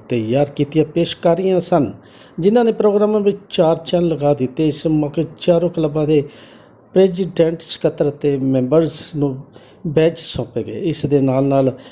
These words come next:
ਸੈਸ਼ਨ ਵਿੱਚ ਮੁੱਖ ਭੂਮਿਕਾ ਨਿਭਾਉਣ ਵਾਲੇ ਸਕੂਲ ਦੇ ਤਿੰਨੋਂ ਹਾਊਸ, ਅੰਮ੍ਰਿਤਾ ਪ੍ਰੀਤਮ ਹਾਊਸ, ਕਲਪਨਾ ਚਾਵਲਾ ਹਾਊਸ ਅਤੇ ਮਦਰ ਟੈਰੇਸਾ ਹਾਊਸ ਦੇ ਹਾਊਸ ਕੈਪਟਨ ਦੇ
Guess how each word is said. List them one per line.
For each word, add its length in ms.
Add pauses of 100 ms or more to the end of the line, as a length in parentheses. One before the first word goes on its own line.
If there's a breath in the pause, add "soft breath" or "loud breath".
ਸੈਸ਼ਨ 340
ਵਿੱਚ 220
ਮੁੱਖ 320
ਭੂਮਿਕਾ 400
ਨਿਭਾਉਣ 300
ਵਾਲੇ 280
ਸਕੂਲ 400
ਦੇ 100 (140)
ਤਿੰਨੋਂ 400
ਹਾਊਸ, 360 (360 loud breath)
ਅੰਮ੍ਰਿਤਾ 380
ਪ੍ਰੀਤਮ 480
ਹਾਊਸ, 340
ਕਲਪਨਾ 520
ਚਾਵਲਾ 460
ਹਾਊਸ 320
ਅਤੇ 260
ਮਦਰ 360
ਟੈਰੇਸਾ 460
ਹਾਊਸ 320
ਦੇ 240 (480 loud breath)
ਹਾਊਸ 200
ਕੈਪਟਨ 500
ਦੇ 220